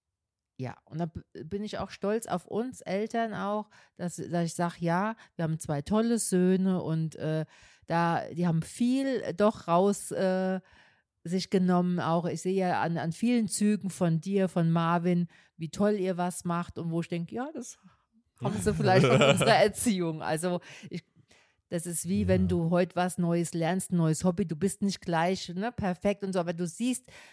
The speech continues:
Speaker 1: mit der Zeit, wenn du immer wieder dran bleibst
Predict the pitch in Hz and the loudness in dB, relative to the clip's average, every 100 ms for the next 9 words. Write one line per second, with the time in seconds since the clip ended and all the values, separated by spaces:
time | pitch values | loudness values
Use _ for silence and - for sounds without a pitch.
0 | - 196 180 180 - 214 196 233 - 190 | -6 0 0 0 0 2 2 2 0 -2
1 | 185 - 226 233 202 196 185 - 151 156 | -2 -2 -2 0 0 0 -2 -2 -2 -2
2 | 165 151 143 - - - | -2 -2 -4 -6 -14 -18